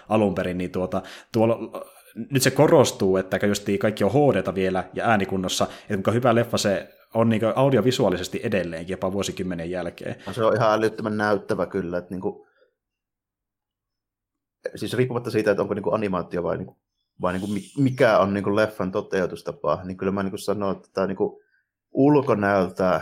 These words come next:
Speaker 2: niin tää on yksi vaikuttavimmista elokuvista, mitä mä oon koskaan nähnyt, siis riippumatta, niinku, onko tää animaatio vai ei.
Speaker 1: Mm, juuri näin. Ja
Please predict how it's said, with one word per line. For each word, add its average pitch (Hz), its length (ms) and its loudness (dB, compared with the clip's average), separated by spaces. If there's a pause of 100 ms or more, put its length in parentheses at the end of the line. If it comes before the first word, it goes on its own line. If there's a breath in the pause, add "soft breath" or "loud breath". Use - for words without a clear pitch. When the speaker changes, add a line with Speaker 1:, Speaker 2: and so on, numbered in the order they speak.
Speaker 2:
niin 95 160 -8
tää 92 120 0
on 98 120 0
yksi - 180 -8
vaikuttavimmista 95 680 -4
elokuvista, 85 480 -6
mitä 82 180 -4
mä 92 80 -4
oon 90 80 -8
koskaan 90 440 -4
nähnyt, 87 200 -10
siis 90 160 -16
riippumatta, 90 560 -2
niinku, 78 200 -10
onko - 140 -12
tää 90 160 4
animaatio 85 540 -4
vai 92 200 0
ei. - 240 0
Speaker 1:
Mm, 95 280 -2 (120)
juuri 104 240 -2
näin. 85 220 -4 (320 loud breath)
Ja 104 200 4